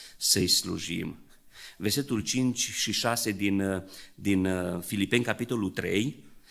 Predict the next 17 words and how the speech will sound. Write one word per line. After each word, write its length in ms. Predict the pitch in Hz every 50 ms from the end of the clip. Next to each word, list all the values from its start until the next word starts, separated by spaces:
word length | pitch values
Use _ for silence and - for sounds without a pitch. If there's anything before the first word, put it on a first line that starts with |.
| - - - - - -
Apostolul 460 | 107 - 143 165 170 - 156 131 117
Pavel 420 | 120 135 135 143 131 139 135 131
se 200 | 120 - - 143
descrie 400 | 127 117 127 - - - 143 139
pe 120 | - - 127
sine 280 | 120 - 131 113 104
și 140 | 104 104 127
spune: 280 | 123 - - 131 117 120
„Eu 80 | 127
sunt 260 | 135 - - 139 127 139
evreu 360 | 139 123 107 113 131 143 135
din 160 | 123 135 135
evrei, 360 | 135 127 117 123 127 127 127
din 240 | 127 123 131 131 127
seminția 480 | - - 135 135 135 131 - 131 131 135
lui 120 | 143 135
Beniamin, 640 | 117 135 135 139 143 135 120 113 123 135 135 127